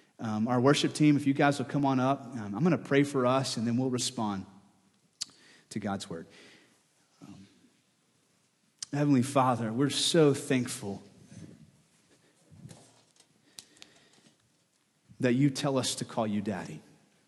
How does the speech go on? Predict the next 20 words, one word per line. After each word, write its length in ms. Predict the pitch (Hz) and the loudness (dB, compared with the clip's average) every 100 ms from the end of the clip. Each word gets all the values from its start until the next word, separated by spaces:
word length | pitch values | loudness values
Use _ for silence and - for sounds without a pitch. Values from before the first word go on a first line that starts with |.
| _ _ _ _ _ _ _ _ - - | _ _ _ _ _ _ _ _ -20 -10
And 140 | 117 | -8
today, 400 | 107 117 127 143 | -6 0 4 6
just 300 | 135 117 - - - - - - _ _ _ _ - | 4 0 -6 -10 -20 -20 -20 -20 _ _ _ _ -8
a 80 | |
brief 500 | 120 135 160 190 190 | -4 6 10 10 10
glimpse 400 | 156 139 135 127 | 4 4 4 2
into 140 | 123 113 | 0 0
what 220 | 120 127 | 0 0
that 180 | 127 120 | -2 0
means 340 | 120 123 123 | 2 2 0
for 220 | - 98 | -4 -8
us, 240 | 87 85 - | -8 -8 -6
that 100 | 113 | -2
you 200 | 123 139 | 0 0
love 400 | 117 120 139 113 | 0 2 2 0
us 280 | 87 - - | -4 -2 -2
as 120 | 107 | -6
a 60 | 98 | -8
perfect 800 | - - 160 139 - 87 - - - - | -12 -6 -4 -4 -6 -10 -12 -18 -20 -16
Father. 580 | - - 101 78 76 | -12 -10 -10 -10 -14